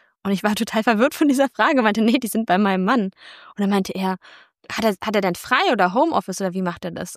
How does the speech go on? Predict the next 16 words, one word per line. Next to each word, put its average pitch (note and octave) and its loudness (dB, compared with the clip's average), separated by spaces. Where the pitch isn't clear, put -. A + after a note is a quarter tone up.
Und G#3+ 0
ich F3 -6
meinte, - -4
„Die A#3 -2
sind D#4 -4
in C4 2
der A3+ 4
Kita D#4 0
und B3+ 2
dann A3+ -2
hat C4+ -2
er B3+ 0
die G3+ -6
halt F#3 0
so“, F#3+ -4
ne? A3 2